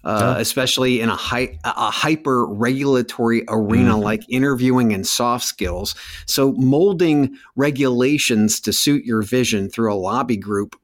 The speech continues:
Speaker 1: probably, number one, isn't great for optics.
Speaker 2: Yeah, this one is really,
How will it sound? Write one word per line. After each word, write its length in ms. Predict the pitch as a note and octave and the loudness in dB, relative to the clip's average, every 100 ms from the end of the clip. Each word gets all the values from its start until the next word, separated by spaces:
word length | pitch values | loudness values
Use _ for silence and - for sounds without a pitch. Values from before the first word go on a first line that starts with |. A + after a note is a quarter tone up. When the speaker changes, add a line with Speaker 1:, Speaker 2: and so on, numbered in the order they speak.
| - | -12
Speaker 1:
probably, 500 | - G#3 F3+ E3 D3+ | -4 -2 2 2 2
number 300 | D#3 D#3+ D3 | 2 4 4
one, 260 | D3+ D3 | 4 2
isn't 360 | C3 D3 E3+ C3+ | 2 0 0 0
great 280 | A#2+ C#3 A#2 | -2 -2 -4
for 220 | A2 - | -6 -4
optics. 600 | A2 A2 - G2 - - - - _ - | -4 -4 -4 -4 -4 -6 -8 -20 _ -4
Speaker 2:
Yeah, 160 | E2 | -2
this 220 | F#2+ A#2+ | 0 -2
one 160 | B2+ G#2 | -2 -2
is 240 | F#2 D#2+ | -2 -2
really, 640 | D#2 D#2+ F2+ D#2 D#2 C#2+ | -4 -2 -2 -2 -4 -8